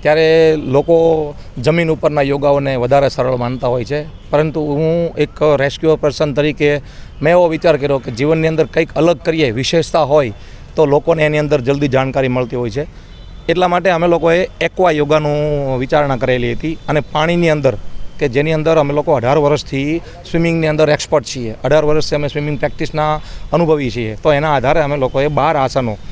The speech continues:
અ, સ્વિમિંગ પુલની અંદર કરવાનું આયોજન કરેલું હતું. જે ગલા સ્થિત અમે લોકો પ્રાઇવેટ ફાર્મમાં હતા, તો ત્યાં ચક્રાસન, શીર્ષાસન, અ, હલાસન, પદ્માસન, બદ્ધપદ્માસન અને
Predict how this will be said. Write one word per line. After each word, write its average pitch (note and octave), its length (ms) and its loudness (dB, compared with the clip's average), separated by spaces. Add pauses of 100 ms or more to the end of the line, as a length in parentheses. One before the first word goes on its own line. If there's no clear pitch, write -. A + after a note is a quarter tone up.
(260)
અ, C3+ 300 0
સ્વિમિંગ F3+ 320 0
પુલની F3+ 200 2
અંદર D#3+ 240 0
કરવાનું C#3+ 360 0
આયોજન C3 320 2
કરેલું A#2 360 -2
હતું. D3+ 280 -8
જે D3+ 260 0
ગલા C#3+ 240 2
સ્થિત D#3+ 260 -2 (120)
અમે D3+ 140 0
લોકો D3+ 180 2
પ્રાઇવેટ D3+ 280 0
ફાર્મમાં D3 440 -2
હતા, A#2+ 180 -4 (360)
તો D3 100 2
ત્યાં D3+ 260 0
ચક્રાસન, D#3+ 560 -2 (200)
શીર્ષાસન, D#3+ 640 -2 (360)
અ, C3+ 340 0
હલાસન, D#3+ 540 0 (540)
પદ્માસન, E3 520 0
બદ્ધપદ્માસન D#3 760 0 (340)
અને D3 420 2